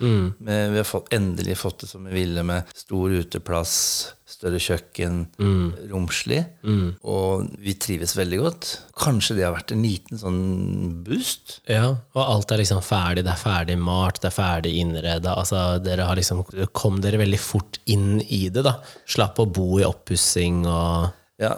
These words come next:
Speaker 2: det var kjempedeilig, det var også veldig godt planlagt fra
Speaker 1: Mm.
Speaker 2: vår side. Eh, <clears throat> og det har jo blant annet med at jeg skulle være borte i fjorten dager.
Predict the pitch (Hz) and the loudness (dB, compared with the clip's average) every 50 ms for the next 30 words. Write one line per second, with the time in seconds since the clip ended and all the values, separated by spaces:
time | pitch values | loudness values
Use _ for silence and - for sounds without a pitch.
0 | - - - - 113 113 113 110 - 113 95 - 95 87 80 85 98 98 104 104 | -6 -8 -8 -4 -2 -2 0 0 2 0 0 0 0 0 0 0 2 0 2 2
1 | 101 95 - - 123 110 - - - 113 107 95 87 98 104 104 104 - - - | 2 0 0 0 0 -2 -2 -6 -6 -4 -4 -2 -2 -2 -2 -2 -4 -4 -10 -12
2 | 120 113 92 78 78 80 80 90 - - - _ - - - _ _ - 110 104 | -10 -6 -6 -6 -6 -4 -6 -6 -6 -8 -16 _ -18 -18 -18 _ _ -2 0 2
3 | 98 98 87 82 80 80 - - 90 85 104 113 104 - - 95 92 95 95 95 | 2 2 2 0 0 -2 -2 -4 -2 -2 -2 -2 -2 -4 -8 -4 -2 -2 -2 -2
4 | - - - _ _ _ _ _ _ _ 156 143 127 123 113 110 113 107 110 117 | -4 -8 -14 _ _ _ _ _ _ _ -6 -4 -4 -4 -4 -2 0 0 2 2
5 | 107 92 85 87 95 95 98 101 98 95 - - _ _ _ - - - 98 107 | 2 0 0 2 2 2 0 0 -2 -4 -6 -14 _ _ _ -18 -6 -4 -4 -4
6 | 127 - 139 113 87 87 90 85 - 92 85 85 - - 78 76 - - - 87 | 0 0 0 0 0 0 -2 -4 -4 -4 -4 -2 -2 -2 -2 -2 -4 -4 -4 -2
7 | 80 80 85 90 92 90 - - 90 - - 98 - _ 98 92 80 78 92 107 | -2 -2 -2 -2 -4 -8 -8 -10 -8 -6 -6 -6 -6 _ -6 -6 -4 -2 -2 -4